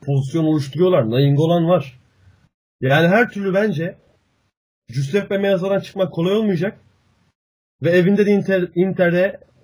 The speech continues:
puan bırakmamak hakeza yine kolay olmayacak. Diyorum ve P S V'ye geçiyoruz.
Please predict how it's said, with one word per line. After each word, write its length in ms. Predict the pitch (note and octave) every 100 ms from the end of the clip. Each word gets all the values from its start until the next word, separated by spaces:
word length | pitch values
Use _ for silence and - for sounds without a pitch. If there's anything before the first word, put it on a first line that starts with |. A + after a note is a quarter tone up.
| _ -
puan 260 | D#3+ E3+
bırakmamak 600 | D#3+ F#3+ E3+ D#3+ G3+ - _ _ _ _ -
hakeza 460 | F#3+ G3 E3+ F3+
yine 180 | F3 E3+
kolay 280 | D3 C3 A#2
olmayacak. 360 | G#2+ F#2 E2 _ _ _ _ _ _ _ _ _ _ _ _ _ _ _ _ _ _ _ _ - C3
Diyorum 440 | G#3 A3+ A#3 C#4 _ _ _
ve 140 | E3+ F3+
P 160 | F#3+
S 160 | F3 F#3
V'ye 120 | G3
geçiyoruz. 680 | F3+ - F3 E3+ G3+ -